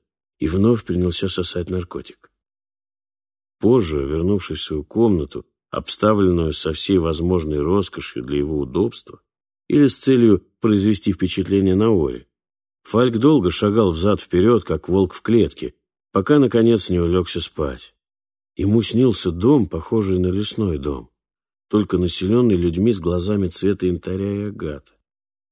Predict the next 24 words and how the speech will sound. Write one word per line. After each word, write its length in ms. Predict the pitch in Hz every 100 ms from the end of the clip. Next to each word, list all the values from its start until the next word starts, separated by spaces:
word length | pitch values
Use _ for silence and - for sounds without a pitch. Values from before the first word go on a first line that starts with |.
| _
Фальк 400 | - - 107 117
старался 560 | - - 95 113 98 107
убедить 460 | 92 101 113 107 90
местных 440 | 123 117 85 82
обитателей, 800 | 82 85 - 143 - 71 62 - _ _
что 320 | - - 98
он 140 | 117 131
их 80 | 117
соплеменник, 920 | - - 123 143 170 139 78 64 _ _ _ _ _ _ _
но 180 | 82 85
они 180 | 98 113
не 100 | 110
понимали 500 | 110 120 147 156 104
его 220 | 98 98
языка 540 | 87 101 101 113 76 - _
и 80 | -
как-то 320 | 131 123 -
странно 540 | 107 - 110 139 131 120
смотрели 600 | - 120 - 180 160 87
на 120 | 78
него, 380 | 80 76 64 - _ _ _
пока 300 | - 82 123
он, 100 | 117
запинаясь, 800 | 92 87 82 90 110 143 117 -